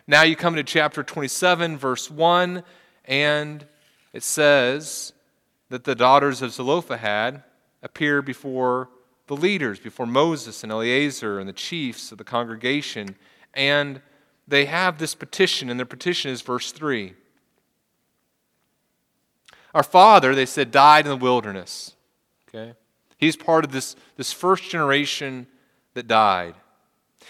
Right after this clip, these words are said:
He, he wasn't among the company of those who gathered themselves together against the Lord in the company of Korah, but died for his own sin, and he had no sons. So, so here's our dad, and our, our dad,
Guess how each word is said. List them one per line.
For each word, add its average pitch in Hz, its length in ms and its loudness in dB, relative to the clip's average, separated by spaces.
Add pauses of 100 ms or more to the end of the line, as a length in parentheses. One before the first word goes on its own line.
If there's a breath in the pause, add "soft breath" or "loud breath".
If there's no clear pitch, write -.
He, 190 160 -4
he 190 80 -2
wasn't 247 300 4
among 196 220 6
the 160 60 -6
company 175 320 0
of 151 60 -2
those 160 180 2
who 151 80 -6
gathered 151 300 2
themselves 143 420 0
together 143 240 -2
against 139 180 -6
the 135 60 -18
Lord 139 160 0
in 135 40 0
the 127 60 -2
company 135 280 -2
of - 100 -16
Korah, 147 440 6 (200 loud breath)
but 143 140 -8
died 202 320 6
for - 80 -4
his 185 160 -2
own 180 340 -2
sin, 139 260 -6
and 143 120 -4
he 147 100 -2
had 156 280 2
no 151 140 -4
sons. 139 600 0
So, 151 200 0 (160 loud breath)
so - 160 0
here's 233 220 4
our 220 120 4
dad, 135 420 4 (180 loud breath)
and 160 220 4
our, 165 60 2
our 156 180 6
dad, 185 460 4